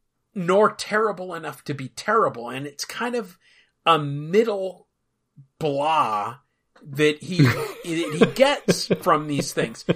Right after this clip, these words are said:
Speaker 1: And, and so he, so we have two, two options. How do we make 'em good enough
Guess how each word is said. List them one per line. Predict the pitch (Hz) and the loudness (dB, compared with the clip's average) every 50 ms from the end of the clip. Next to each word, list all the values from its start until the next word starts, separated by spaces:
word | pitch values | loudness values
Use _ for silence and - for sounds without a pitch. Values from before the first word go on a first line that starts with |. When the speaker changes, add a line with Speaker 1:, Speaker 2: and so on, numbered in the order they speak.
| - - _ _ _ _ - | -4 -8 _ _ _ _ 2
Speaker 1:
And, | 196 196 190 190 180 - - | 2 2 2 0 -4 -6 -2
and | 220 202 196 - | 0 0 0 2
so | - 247 226 | 2 2 4
he, | 196 226 226 202 170 427 - - 180 - - - - | 4 6 4 4 4 2 -2 -4 -6 -6 -6 -12 -16
so | - - - - 226 | -14 2 6 8 8
we | 214 202 226 208 | 8 6 2 0
have | 202 220 214 - | 0 -2 -2 -2
two, | - 269 254 254 240 - _ | -4 -4 -4 -4 -8 -12 _
two | - - 247 233 | -8 -6 -4 -4
options. | 233 208 220 - - - 151 120 110 - - - - _ _ _ _ _ - | -4 -4 -6 -8 -10 -12 -12 -12 -12 -16 -18 -18 -20 _ _ _ _ _ -18
How | - - 196 208 214 | 0 2 4 6 6
do | 220 | 4
we | 214 214 208 | 2 0 -4
make | 190 185 180 180 - - | -8 -8 -10 -8 -8 -8
'em | 185 151 135 117 113 113 - | -8 -8 -8 -12 -14 -10 2
good | - 220 262 262 | 4 4 6 6
enough | 254 196 151 131 113 113 123 135 - - - - | 2 0 0 -2 -2 -2 -4 -6 -10 -16 -20 -20